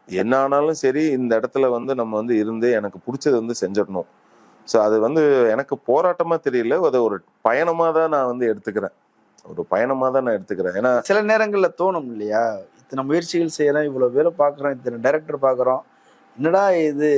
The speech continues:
Speaker 2: நமக்குன்னு ஒண்ணு அமையலையே, அப்படி தோணி இருக்கும்ல?
Speaker 1: இல்ல, தோணும் சார். அப்ப வந்து எனக்கு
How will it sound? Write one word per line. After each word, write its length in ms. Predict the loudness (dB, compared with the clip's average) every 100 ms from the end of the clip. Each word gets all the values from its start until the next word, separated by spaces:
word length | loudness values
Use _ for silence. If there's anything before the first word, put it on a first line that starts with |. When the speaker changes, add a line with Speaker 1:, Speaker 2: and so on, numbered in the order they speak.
| 2 -2 -6
Speaker 2:
நமக்குன்னு 420 | -6 -4 -2 0 -2
ஒண்ணு 160 | 0
அமையலையே, 440 | 0 2 0 2 2
அப்படி 200 | 0 -2
தோணி 240 | 0 0
இருக்கும்ல? 360 | -4 -8 -12 -12 -18 _ _ _
Speaker 1:
இல்ல, 120 | 2 2
தோணும் 360 | 2 0 0 2
சார். 180 | 2 2
அப்ப 200 | 2 0
வந்து 200 | 2 2
எனக்கு 280 | 0 0